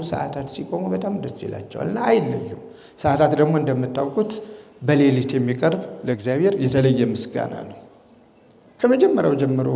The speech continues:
ስታዳምጡት ሌላ ተመስጦ አለው። በዚህ በዐቢይ ጾም፣ በአጽዋማት፣ በአንዳንድ ገዳማት ዓመት እስከ ዓመት፣ አለበለዚያ ደግሞ በታላላቅ አጽዋማት ይቆማል። ዛሬ ዛሬ የኔ ቤቴው አገልጋዩ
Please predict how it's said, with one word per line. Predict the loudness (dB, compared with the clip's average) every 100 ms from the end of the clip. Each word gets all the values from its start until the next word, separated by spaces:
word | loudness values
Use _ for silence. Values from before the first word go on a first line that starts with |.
| -2 -4 -8
ስታዳምጡት | -12 -10 -4 -4 -2 -4 -4 -4 -4 -4 -8 -14 -20 0
ሌላ | 6 6 6
ተመስጦ | 2 -2 -2 -6 -6
አለው። | -8 -10 -16 -20 -20 -20 -18 -16 -16
በዚህ | -6 -4 -2
በዐቢይ | -2 -2 -4 -6
ጾም፣ | -4 -4
በአጽዋማት፣ | -2 -2 -2 -4 -2 -2 -4 -10 -14 -6
በአንዳንድ | 0 4 4 4
ገዳማት | 2 4 6 6 4
ዓመት | 2 0
እስከ | -4 0
ዓመት፣ | 2 4 2 -2 -8 -16 -20 -20 -4
አለበለዚያ | 2 4 4 4 2 2
ደግሞ | 2 4 2 2 -2 -10 -6
በታላላቅ | 0 4 6 6 6 4 2
አጽዋማት | 0 2 6 8 6 4 -4 4
ይቆማል። | 6 8 8 8 6 0
ዛሬ | 2 2 4
ዛሬ | 4 4 4 6
የኔ | 6 4 2
ቤቴው | 0 0 2
አገልጋዩ | 2 0 2 6